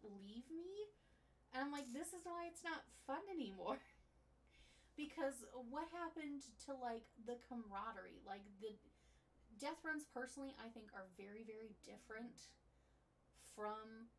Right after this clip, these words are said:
when you're actually, like, playing Battle Royale. Like, it's a totally different scenario. There's no reason to not help out fellow people if you can, you know? If it helps you get through the match faster,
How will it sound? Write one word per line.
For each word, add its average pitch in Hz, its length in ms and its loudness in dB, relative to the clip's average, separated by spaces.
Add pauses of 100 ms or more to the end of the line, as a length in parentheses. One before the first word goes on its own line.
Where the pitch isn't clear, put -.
when 220 160 -8
you're 208 80 -6
actually, 202 480 -4
like, 185 160 0 (320)
playing 208 560 -4 (320)
Battle 196 320 -2
Royale. 208 640 -6 (560)
Like, 226 160 -8
it's 254 160 -6
a 277 240 -2
totally 269 480 2
different 247 320 -2
scenario. 233 480 -6 (640)
There's 247 240 4
no 247 240 4
reason 220 640 0
to - 80 -6
not 220 320 0
help 220 240 -2
out 196 400 0 (240)
fellow 220 320 2
people - 560 -4 (1200)
if 254 160 4
you 233 160 -2
can, - 320 -6 (480)
you 214 80 -10
know? 208 320 -6 (400)
If 254 160 6
it 247 80 8
helps 262 240 2
you 247 160 -2
get 226 320 -4
through 233 240 -2
the 220 80 -4
match 214 320 -8
faster, 269 560 -2